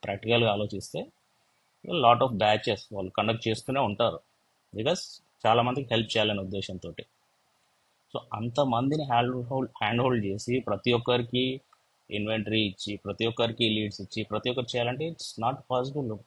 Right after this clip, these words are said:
ఆ, వరల్డ్‌లో ఎవరి వల్ల కూడా సాధ్యం కాదు. It's about us. మనం ఏంటంటే, మనం ఒకసారి ట్రైనింగ్కి వెళ్ళిన తర్వాత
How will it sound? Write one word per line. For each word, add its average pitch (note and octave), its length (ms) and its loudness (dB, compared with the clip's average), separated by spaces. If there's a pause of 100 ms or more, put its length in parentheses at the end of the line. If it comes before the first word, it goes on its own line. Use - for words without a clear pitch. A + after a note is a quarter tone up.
(140)
ఆ, G#2+ 180 2
వరల్డ్‌లో A2+ 540 0
ఎవరి B2 320 0
వల్ల C#3 160 -2
కూడా D3+ 160 -4
సాధ్యం A#2+ 400 -2
కాదు. A#2+ 440 -2 (720)
It's G2+ 220 -4
about D3+ 180 2 (220)
us. A#2 60 2 (300)
మనం G#2 380 -2
ఏంటంటే, B2+ 280 -4
మనం B2 240 0
ఒకసారి A#2 300 -4
ట్రైనింగ్కి G#2+ 380 -2
వెళ్ళిన A#2 240 0
తర్వాత G#2 520 -4